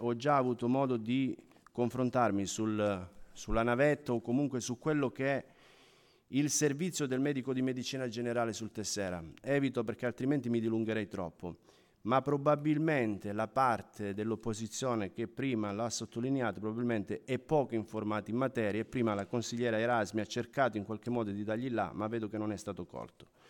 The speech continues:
Eh, riguardo sempre al welfare,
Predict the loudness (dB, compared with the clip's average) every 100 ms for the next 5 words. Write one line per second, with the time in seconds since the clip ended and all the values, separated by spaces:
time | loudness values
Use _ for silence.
0 | -20 -20 -20 _ _ _ _ _ _ 0
1 | 2 4 2 2 -2 -6 _ _ _ _
2 | _ _ _ _ _ _ _ _ _ 0
3 | 6 6 6 4 2 2 0 2 0 0
4 | -10 -12 -14